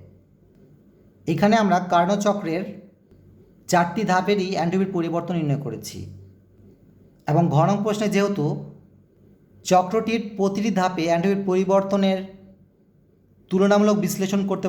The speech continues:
বলা হয়েছে, কাজেই, কাজেই প্রতিটি ধাপে অ্যান্ডুইড পরিবর্তনের মান পর্যালোচনা করলে দেখা যায় বিএ ধাপে অ্যান্ডুইড পরিবর্তনের মান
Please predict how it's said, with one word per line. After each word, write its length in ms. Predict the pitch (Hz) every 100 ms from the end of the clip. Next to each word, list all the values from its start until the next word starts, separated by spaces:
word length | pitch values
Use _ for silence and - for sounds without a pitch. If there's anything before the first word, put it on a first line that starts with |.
| 170
বলা 140 | 180 170
হয়েছে, 360 | 165 143 143 143 - 185
কাজেই, 340 | 170 156 175 - - - _ _ _ _ _ _ _ _ _
কাজেই 360 | 190 202 202 170 147
প্রতিটি 340 | 196 190 208 214 196
ধাপে 260 | 196 160 175 - - - _ _ _ 170
অ্যান্ডুইড 340 | 185 208 214 202
পরিবর্তনের 600 | 202 208 214 208 220 214 190
মান 140 | 170 220 - - - - _
পর্যালোচনা 520 | 170 175 208 208 208 214
করলে 200 | 214 208 202
দেখা 200 | 185 185 202
যায় 200 | 180 147 - - - - _ _ _ _ _ _ _ _ _ - - - - _ 101 - _ _ - - _ _ -
বিএ 340 | 131 185 214 214 185
ধাপে 280 | 202 165 113 95 - - _ _ _ _ _ _ _ _ _ _ _ _ - - -
অ্যান্ডুইড 320 | 175 196 208 202
পরিবর্তনের 600 | 196 190 196 196 196 190
মান 140 | 180